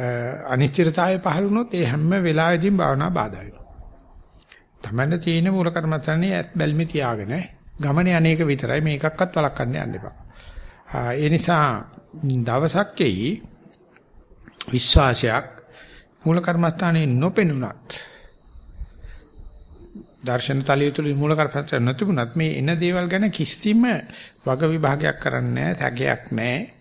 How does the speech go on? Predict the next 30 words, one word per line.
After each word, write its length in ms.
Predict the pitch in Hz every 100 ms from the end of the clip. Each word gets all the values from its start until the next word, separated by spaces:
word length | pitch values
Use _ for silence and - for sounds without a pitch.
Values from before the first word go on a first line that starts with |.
| _ _ -
අනිශ්චිත 400 | 127 135 165 151
භාවයක් 360 | 143 156 156
නැතුව 260 | 175 175 190
බලාගෙන 560 | 147 151 156 165 180
ඉන්න 180 | 180 180
පුළුවන් 360 | 175 160 123 104
නම් 180 | 135 240 - - - -
එතකොට 280 | - 151 170
මේ 140 | 170 151
යෝගාවචරයට 720 | 143 147 170 175 170 165 165
තියෙනවා 400 | 170 185 151 135
සතිය 180 | 160
වැඩනට 340 | 147 143 139 117
පස්සේ 520 | 120 123 - 117 80 - - - - _
මූල 220 | 143 147
කර්මස්ථානේ 560 | 151 147 139 139 131 120
නැති 300 | 117 120 196
වුණත් 360 | 143 123 -
විශ්වාසයෙන් 800 | 135 - 147 143 156 170 110 120 208 - - - -
මේ 260 | - 151 -
එන 160 | 135 139 165
දෙයට 420 | 170 175 175 180 247 196 - - _
කිසිම 880 | - 160 - 175 175 185 202 220 233
අතෝරක් 520 | 170 - 160 147 -
කරන්නේ 300 | - 117 110
නැතුව, 280 | 117 147 143 143 185 - - -
කරදරයක් 480 | - 143 151 156 156
නැතුව 280 | 151 143 151
යන්න 220 | 120 127
අරින්න. 320 | 156 180 135